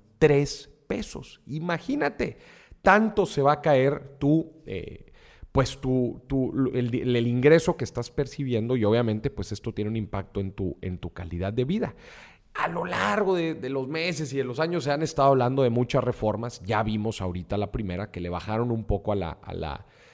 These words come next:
al, al, a las semanas que necesitas cotizar, pero también se habla mucho de bajar las comisiones que te bajan las Afores, eh, eh,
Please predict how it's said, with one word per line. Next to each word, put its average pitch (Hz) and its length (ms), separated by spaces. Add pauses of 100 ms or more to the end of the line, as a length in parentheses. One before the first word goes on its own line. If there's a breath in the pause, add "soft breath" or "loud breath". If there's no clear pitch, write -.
(200 soft breath)
al, 60 360
al, - 200
a - 80
las 92 200
semanas 127 480
que 113 80
necesitas 117 420
cotizar, 160 500 (320 loud breath)
pero 240 180
también 254 280
se 254 140
habla 247 220
mucho 214 400
de 196 140
bajar 165 400
las 160 200
comisiones 127 540
que 104 100
te 98 120
bajan 104 280
las 85 180
Afores, 165 720 (320 loud breath)
eh, - 500
eh, 80 160